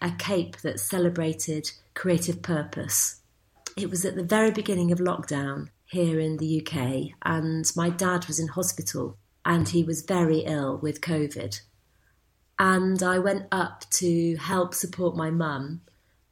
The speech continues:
and I was getting some quite serious pains.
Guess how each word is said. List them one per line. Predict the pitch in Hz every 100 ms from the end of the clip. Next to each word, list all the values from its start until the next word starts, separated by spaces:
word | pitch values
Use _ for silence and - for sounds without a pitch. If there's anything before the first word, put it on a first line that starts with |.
| _
and | 175 180 180 175 175
I | 180 180
was | 180 -
getting | 190 180 180 170 170
some | - 180
quite | 175 - 190 175 - -
serious | - 208 190 165 156 -
pains. | - 175 143 123 151 170 -